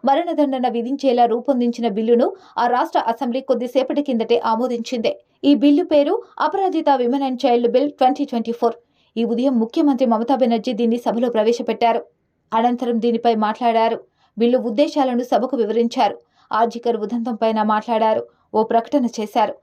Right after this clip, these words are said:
మహిళా డాక్టర్ ఆగస్టు తొమ్మిదవ తేదీన మరణించారని, అదే రోజు తాను మృతురాలి తల్లిదండ్రులతో మాట్లాడానని వివరించారు.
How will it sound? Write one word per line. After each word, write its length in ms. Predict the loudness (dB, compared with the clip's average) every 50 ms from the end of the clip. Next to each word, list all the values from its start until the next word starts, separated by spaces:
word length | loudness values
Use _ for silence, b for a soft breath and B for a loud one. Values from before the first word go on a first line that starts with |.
| b b b b b -4
మహిళా 300 | -4 -4 -2 -2 -2 0
డాక్టర్ 380 | 0 0 0 0 -2 -4 -4 -2 -2
ఆగస్టు 260 | -2 -2 -2 -4 -4
తొమ్మిదవ 400 | 0 0 2 2 2 2 0 0
తేదీన 380 | 2 2 2 2 2 0 0 2
మరణించారని, 840 | 2 2 2 2 0 -2 -4 -2 0 0 2 2 2 0 -2 -2 B B B B B
అదే 240 | -2 0 0 0 0 0
రోజు 200 | -2 -2 -2 -2
తాను 300 | 0 0 0 0 0 -2
మృతురాలి 460 | -2 -4 -4 -2 0 0 2 0 0
తల్లిదండ్రులతో 720 | 0 0 0 0 0 -2 -2 -2 -2 -2 -2 0 0 0
మాట్లాడానని 720 | 0 2 0 -2 -2 -2 -2 0 0 0 0 0 -2 -2
వివరించారు. 560 | -2 -4 -2 -2 -4 -4 -2 0 0 0 0